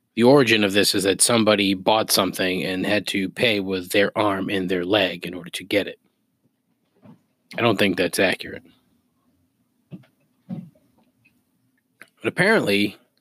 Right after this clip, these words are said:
the story goes that this phrase came from eighteenth century paintings,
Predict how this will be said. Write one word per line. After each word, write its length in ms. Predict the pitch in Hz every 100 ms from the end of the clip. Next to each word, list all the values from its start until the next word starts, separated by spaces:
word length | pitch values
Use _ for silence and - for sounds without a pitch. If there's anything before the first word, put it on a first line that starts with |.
| _ _ _ _ _ _ _ _ _ _ _ _ - _ _ _ _ _ _
the 80 | -
story 300 | - 208 202
goes 560 | 165 160 160 156 - - _ -
that 200 | 117 110
this 160 | 123
phrase 480 | - 147 139 139 127
came 500 | - 143 131 127 131 - _ - -
from 320 | - 117 110
eighteenth 480 | - 165 - 147 135
century 440 | - 123 - 107 101
paintings, 760 | - 113 90 78 78 -